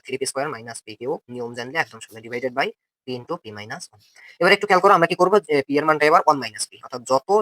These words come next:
জায়গায় আমরা পি পাবো সব জায়গায় আমরা কি করে দেবো? ওয়ান মাইনাস পি বসাবো। তাহলে থ্রি,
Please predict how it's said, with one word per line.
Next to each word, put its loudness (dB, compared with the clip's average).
জায়গায় 4
আমরা -8
পি -14
পাবো -4
সব -6
জায়গায় -10
আমরা -12
কি -8
করে -2
দেবো? -2
ওয়ান -4
মাইনাস -16
পি -18
বসাবো। -16
তাহলে 0
থ্রি, 4